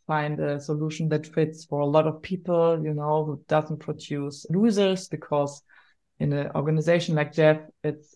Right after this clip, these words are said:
it's not about someone has to win or someone has to lose. It's that, you know, we find a way together because it's a civil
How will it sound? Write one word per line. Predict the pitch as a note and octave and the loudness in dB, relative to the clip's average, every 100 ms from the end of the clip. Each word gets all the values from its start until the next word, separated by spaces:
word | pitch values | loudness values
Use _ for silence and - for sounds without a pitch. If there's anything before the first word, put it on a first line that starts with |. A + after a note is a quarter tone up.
| - | -12
it's | D#3 E3 | -8 -4
not | D3+ | -4
about | D3 D#3 D3 D3 C#3+ | -2 0 0 0 -2
someone | - D3 D3 | -2 0 2
has | D3+ C#3 | -2 -2
to | D#3 | -2
win | D3 D#3+ | 2 2
or | D3+ | 0
someone | D3+ C#3+ C#3+ | -2 -2 -2
has | D3 - | -6 -6
to | D#3 | 0
lose. | G#3+ A3 D3 | 4 4 0
It's | - _ _ _ _ _ _ _ | -12 _ _ _ _ _ _ _
that, | D3 C#3 - - | 0 0 0 -2
you | F#3+ | 2
know, | E3 C#3 | 4 4
we | C3+ | 0
find | - C#3+ C#3+ | -2 0 0
a | |
way | C#3 C#3+ | 2 0
together | C#3+ D#3+ G#3 A3 A3 | 0 2 4 4 2
because | F3+ D3+ C3+ C3 - | 0 -4 -6 -6 -10
it's | C3 _ C3+ | -20 _ -8
a | C3+ C3+ C3 - - - | -6 -4 -6 -10 -14 -8
civil | D#3 C3+ C#3 C#3 - | -4 -2 0 -2 -4